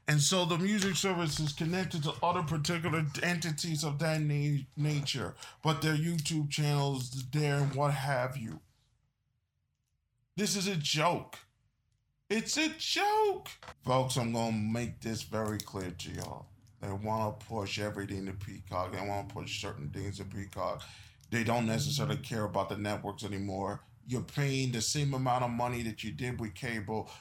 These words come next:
You just got spin moved out of your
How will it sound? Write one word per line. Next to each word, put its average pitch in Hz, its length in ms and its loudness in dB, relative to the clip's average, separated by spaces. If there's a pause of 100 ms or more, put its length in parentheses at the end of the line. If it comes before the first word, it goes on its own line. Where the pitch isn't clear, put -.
You 143 140 4
just 135 420 0
got 127 320 2
spin 127 420 -2
moved 104 400 -4 (120)
out 143 200 4
of 123 120 -2
your 113 100 -2